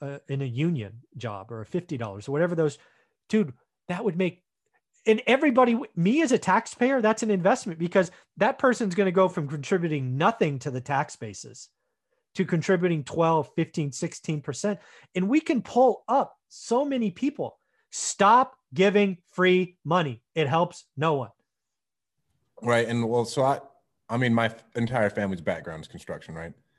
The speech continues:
Speaker 2: And the biggest thing they all run into, "I can't find a good worker to save my life. Nobody knows what the hell they're doing." Right. That,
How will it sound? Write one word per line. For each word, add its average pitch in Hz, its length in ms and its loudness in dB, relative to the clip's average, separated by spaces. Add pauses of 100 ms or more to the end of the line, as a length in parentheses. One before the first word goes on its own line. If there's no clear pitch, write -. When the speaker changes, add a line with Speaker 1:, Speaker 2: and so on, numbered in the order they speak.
(240)
Speaker 2:
And 98 340 -4
the 104 140 -2
biggest 92 520 -8
thing 104 360 -2
they 110 160 0
all 113 240 2
run 113 160 0
into, 113 360 -2
"I 104 140 -6
can't - 300 -4
find 120 180 -2
a 113 40 -2
good 113 180 -4
worker 113 260 -2
to 104 80 -6
save 107 260 -4
my 104 120 -2
life. 101 260 -4
Nobody 98 240 -6
knows 95 180 -4
what 95 80 -12
the 87 60 -14
hell 92 120 -10
they're 85 120 -10
doing." 78 220 -16 (1080)
Right. 95 120 -10
That, 104 200 -8